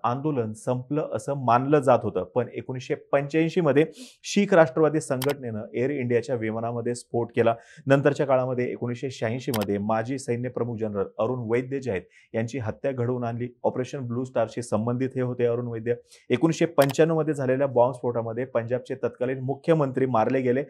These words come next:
आणि नंतरच्या काळामध्ये विशेष अशी कोणती घटना खलिस्तानच्या संदर्भामध्ये घडून आलेली आपल्याला दिसून येत नाही. गेल्या काही वर्षांपासून असं मानलं जात होतं की जी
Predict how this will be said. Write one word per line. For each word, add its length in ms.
आणि 160
नंतरच्या 460
काळामध्ये 500
विशेष 460
अशी 200
कोणती 440
घटना 420
खलिस्तानच्या 540
संदर्भामध्ये 800
घडून 460
आलेली 300
आपल्याला 320
दिसून 380
येत 140
नाही. 160
गेल्या 220
काही 180
वर्षांपासून 640
असं 200
मानलं 300
जात 260
होतं 320
की 340
जी 280